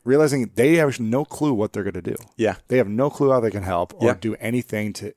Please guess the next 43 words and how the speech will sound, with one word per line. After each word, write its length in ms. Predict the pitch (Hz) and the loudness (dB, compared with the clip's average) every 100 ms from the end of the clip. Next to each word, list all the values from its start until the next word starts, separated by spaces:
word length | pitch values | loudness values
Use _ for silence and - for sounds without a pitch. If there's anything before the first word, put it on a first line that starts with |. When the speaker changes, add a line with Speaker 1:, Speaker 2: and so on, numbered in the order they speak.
| 104 | -10
Speaker 1:
improve 560 | 98 - 107 107 90 | -10 -8 -6 -6 -8
my 500 | 95 92 92 92 90 87 | -8 -4 -2 -2 -4 -6
business 420 | 90 90 87 82 | -10 -10 -12 -12
or 120 | 110 | -12
this 200 | 85 87 | -10 -12
company 340 | - 95 85 85 | -10 -10 -10 -12
or 60 | 80 | -8
whatever. 420 | 85 98 78 78 - | -4 -4 -6 -8 -2
Speaker 2:
Yeah. 200 | 104 98 _ _ _ _ _ - | -2 -2 _ _ _ _ _ -10
Speaker 1:
And 140 | 107 113 | -6 -4
you're, 100 | 113 | -4
like 160 | 110 | -4
you 60 | 104 | -2
said, 220 | - 107 | -2 0
they're 120 | 101 | -2
more 440 | 95 101 110 123 123 | -4 -6 -2 0 0
work. 360 | 92 82 - | -2 -4 -8
It's 140 | - 107 | -10 -8
a 40 | |
lot 260 | 95 104 131 | -2 0 0
of 80 | |
energy, 460 | 107 98 92 101 101 | 0 -4 -6 -4 -4
a 60 | 92 | -2
lot 180 | 98 | -2
of, 120 | 107 92 | -2 -2
like, 320 | 95 90 - _ _ _ _ | -2 -4 -8 _ _ _ _
I 80 | 104 | -4
need 120 | 120 | -2
to 60 | 110 | -4
train 320 | - 127 139 | -4 -2 0
this 120 | 107 | -2
person. 600 | - 104 80 - 90 85 | -4 -8 -6 -8 -10 -8
Speaker 2:
Right. 280 | 104 104 95 _ - | 0 0 0 _ -4
Speaker 1:
And 100 | 123 | 0
then 80 | 135 | 2
they 80 | |
don't 140 | 147 147 | 2 2
have 140 | 151 | 0
training 400 | - 135 147 185 | -2 -2 0 0
programs 520 | - 92 76 82 90 | -2 -4 -4 -8 -8
for 280 | - - 117 | -8 -2 -2
interns. 640 | 101 120 131 101 76 - - | -2 -6 -6 -12 -12 -12 -4
Speaker 2:
Yeah. 160 | 107 | -4